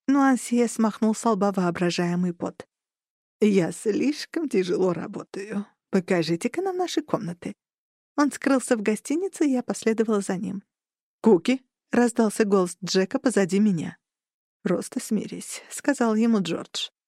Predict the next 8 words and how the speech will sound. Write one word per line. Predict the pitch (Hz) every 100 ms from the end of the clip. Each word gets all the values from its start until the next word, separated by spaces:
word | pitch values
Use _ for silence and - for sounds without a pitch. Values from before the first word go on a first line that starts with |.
| _ _ _ _ _ _
Я | - 277 330
вернулась | 254 226 247 226 -
на | 214
крыльцо | - 196 190 - 254 -
ровно | 190 196 190 190
к | -
восьми | 190 175 - 190 170
часам. | - - 175 156